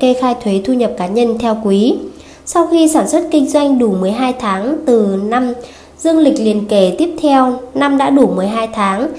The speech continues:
sẽ căn cứ theo mức doanh thu của năm dương lịch trước liền kề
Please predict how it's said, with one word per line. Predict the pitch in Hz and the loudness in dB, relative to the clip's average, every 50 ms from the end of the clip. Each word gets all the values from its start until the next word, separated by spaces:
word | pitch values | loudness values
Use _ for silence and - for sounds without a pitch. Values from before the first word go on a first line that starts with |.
| - - - - | -14 -18 -16 -12
sẽ | - - - - | -6 -2 -2 -2
căn | - 339 330 311 311 | 0 2 2 2 2
cứ | - 262 240 254 | 2 2 2 2
theo | 262 - 349 311 294 | 2 2 2 2 4
mức | 302 359 - | 4 4 2
doanh | - - 311 285 277 277 | 2 0 0 0 0 0
thu | 285 277 277 269 269 | 2 2 2 2 2
của | 247 - 180 | -2 -4 -2
năm | 190 226 233 233 | -2 -4 -4 -2
dương | 226 240 240 226 | -2 -2 -2 0
lịch | 233 208 196 - | -2 -4 -4 -6
trước | - - 330 339 330 | -4 -4 -2 0 2
liền | 294 240 202 196 - | 2 2 2 2 2
kề | 214 208 202 196 190 185 - - | 4 4 6 4 4 2 -2 -8